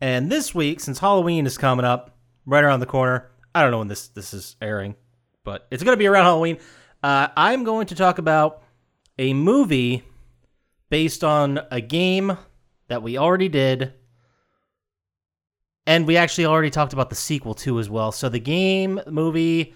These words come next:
we're talking about, and by we I mean me, talking about this week is the two thousand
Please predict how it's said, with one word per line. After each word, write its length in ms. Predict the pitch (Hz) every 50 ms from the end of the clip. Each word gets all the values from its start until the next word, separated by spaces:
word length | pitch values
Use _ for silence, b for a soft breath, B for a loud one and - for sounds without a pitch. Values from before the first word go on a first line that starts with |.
| b b b b b b
we're 260 | - 117 135 220 277 294
talking 280 | - 226 196 180 165
about, 400 | 151 143 139 131 127 - - _ -
and 100 | 120 110
by 100 | 117 120
we 180 | 143 170 175
I 20 | 180
mean 160 | 180 175 170
me, 300 | 160 151 143 143 139 b b b b b b b
talking 260 | b - 214 240 220
about 200 | 220 208 196 175
this 180 | 156 160 - -
week 260 | 165 160 147 - - -
is 720 | 170 170 175 180 180 180 180 185 185 185 180 156 123 123 127
the 760 | 143 185 220 226 214 214 202 190 185 170 156 156 160 160 143 -
two 400 | - - 214 226 247 277 285 269
thousand 800 | - - 226 208 214 226 247 247 214 185 185 180 147 127 117